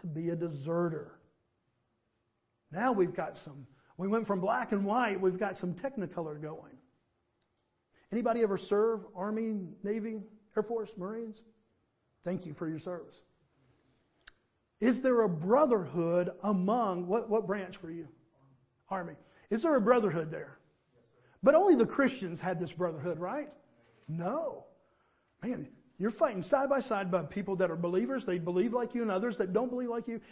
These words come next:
and yet there's something, you became a part of a people, and that people is that you're, you're the army. And you're willing not only to live for one another, but what?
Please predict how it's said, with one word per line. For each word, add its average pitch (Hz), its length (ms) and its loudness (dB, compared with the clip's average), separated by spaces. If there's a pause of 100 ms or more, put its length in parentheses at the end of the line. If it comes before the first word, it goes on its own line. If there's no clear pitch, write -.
and 196 220 0
yet 302 280 2
there's 208 300 0
something, 254 480 0
you 262 140 6
became 269 280 4
a 214 60 6
part 208 220 2
of 180 80 2
a 180 80 2
people, - 600 -2 (360)
and 202 80 -2
that - 180 -6
people 269 240 6
is 165 140 2
that 196 180 0
you're, 185 200 -8 (500)
you're - 140 -20
the 185 80 0
army. 240 440 2 (880)
And 170 300 -6
you're 202 200 0
willing 240 440 2
not 240 220 0
only 233 380 -2
to 165 460 -8 (180)
live 190 380 0
for 190 120 4
one 175 180 -2
another, 175 320 -2
but 170 240 -6
what? - 320 -4